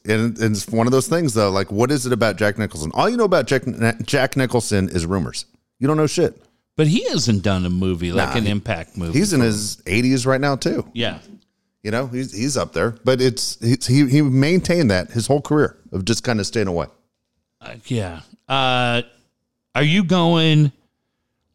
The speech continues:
Speaker 2: I'd like to plan a movie night again. Um, I'd like to plan a movie night for the people that went.
Speaker 1: Okay.
Speaker 2: And I'd like to do it for Top Gun.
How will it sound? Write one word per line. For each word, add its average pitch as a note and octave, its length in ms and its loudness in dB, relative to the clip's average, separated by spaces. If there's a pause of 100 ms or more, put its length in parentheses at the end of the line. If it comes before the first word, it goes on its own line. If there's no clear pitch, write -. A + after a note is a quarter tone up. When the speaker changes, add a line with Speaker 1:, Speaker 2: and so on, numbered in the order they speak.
(160)
Speaker 2:
I'd C#3+ 160 -2
like B3+ 220 -2
to C4 80 0
plan F#3+ 380 0
a C#3 60 0
movie B2+ 380 0
night E2 420 -8 (160)
again. G#2+ 640 -4 (640)
Um, A2 600 0 (1080)
I'd A#2 60 -6
like G3 180 -2
to C4+ 60 -2
plan F#3+ 300 0
a C#3+ 40 2
movie B2+ 280 2
night G#2 260 0
for A2 80 -6
the F#2+ 80 -6
people G2 360 -4
that E2+ 280 -8
went. F#2+ 420 -4 (160)
Speaker 1:
Okay. G2 220 0 (720)
Speaker 2:
And A2 540 0 (500)
I'd A2+ 80 -14
like F#3+ 180 -2
to D3+ 80 -4
do B2 140 2
it A#2 120 0
for F#2 100 -10
Top A#2+ 380 -4
Gun. C2 220 -10